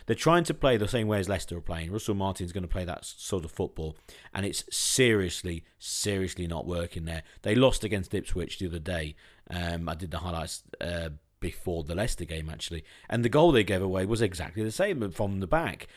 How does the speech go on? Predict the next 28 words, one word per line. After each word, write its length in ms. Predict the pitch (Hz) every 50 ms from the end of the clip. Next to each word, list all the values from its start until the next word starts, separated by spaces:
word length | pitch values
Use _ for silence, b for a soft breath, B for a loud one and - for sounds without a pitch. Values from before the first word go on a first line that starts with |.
| B B -
You 100 | 101 104
know, 80 | 98
the 80 | 95 104
way 140 | 101 117 117
that 140 | 107 107 -
Leicester, 480 | 120 131 131 - - 117 110 101 95
I 60 | 69
mean, 260 | 90 107 104 101 101 - - - -
um, 420 | - 82 95 95 92 92 90 95 95
the 60 | 92
goalkeeper, 460 | 82 98 104 107 107 - - 92 87
Mads, 300 | 90 95 98 98 87 80
he, 220 | 90 90 92 90 - _
he, 160 | - 95 92 85 - _
he 140 | - 98 92
passed 260 | - - 98 - -
to 60 | - 92
one 140 | 92 95
of 60 | 95 95
their 100 | 98 95
players 320 | - 98 90 87 - -
once, 300 | 101 95 90 85 - B B B B B B B B B
and 100 | - 92
it 160 | 95 95 - - _ -
hit 180 | 98 104 - -
the 80 | 82
crossbar. 640 | 80 - - - 117 107 - - - 92 85 82 78 b b b b b b b b b -
Th-, 120 | 110 113